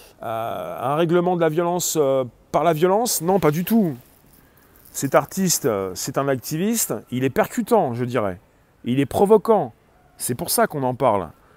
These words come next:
Je sais pas s'il se trouve une intelligence dans ce qu'il a fait, parce qu'évidemment, vous êtes assez énervé sur le sujet. Et si jamais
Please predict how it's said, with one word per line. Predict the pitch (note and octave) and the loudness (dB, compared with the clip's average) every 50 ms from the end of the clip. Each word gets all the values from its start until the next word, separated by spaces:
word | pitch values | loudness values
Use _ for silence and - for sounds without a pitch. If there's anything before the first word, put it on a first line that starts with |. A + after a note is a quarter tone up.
| _ _ _ | _ _ _
Je | - G#2+ A#2 | -10 -8 -6
sais | - - D3 | -4 -4 -2
pas | - D#3 D3 | -2 0 -2
s'il | - - B2 | -2 -2 -4
se | - B2+ | -4 -6
trouve | A#2 - - E3 C#3 A#2+ A2+ - - | -6 -2 -2 -2 0 -2 -4 -6 -6
une | - C3+ C#3+ | -2 0 0
intelligence | C#3+ - D3 C#3 C#3+ C3+ C3 D3 C#3 B2+ G2+ | 2 2 2 2 2 2 2 2 0 0 -2
dans | A2+ A2+ | -4 -6
ce | - | -4
qu'il | - B2 G#2+ | -2 0 0
a | A2 A#2+ | 0 0
fait, | - - G#3 A3+ A#3+ | 0 0 0 0 0
parce | A3 - A#2 - | -2 -4 -8 -6
qu'évidemment, | - A#2 A2 A#2 A#2+ A2+ B2 C3 D3+ F3+ G#3 A#3 B3 - _ _ _ _ _ _ _ _ _ _ - | -4 -4 -2 -2 0 2 2 4 4 4 4 2 0 -4 _ _ _ _ _ _ _ _ _ _ -10
vous | A2 A#2 C3 A#2+ | -4 -4 0 0
êtes | E3 - | 2 2
assez | D3+ C3+ - - D3+ | 2 0 0 0 0
énervé | B2 A#2 C3 B2+ C3 D#3 G#3 | -2 -2 -2 -2 0 0 0
sur | G#3 - - D#3 | 0 0 -2 -4
le | |
sujet. | C#3 - - G#3 G#3 G3+ G3 D#3+ B2+ - _ _ _ _ _ _ _ _ | -4 -4 -4 -4 0 0 0 0 0 -6 _ _ _ _ _ _ _ _
Et | - - A#2 | -6 -6 -4
si | - - - F3+ | -4 -2 -2 2
jamais | D#3+ F#3+ F#3 F#3 F#3+ F#3 F3 C#3 G#2 | 2 4 2 4 4 2 2 0 -2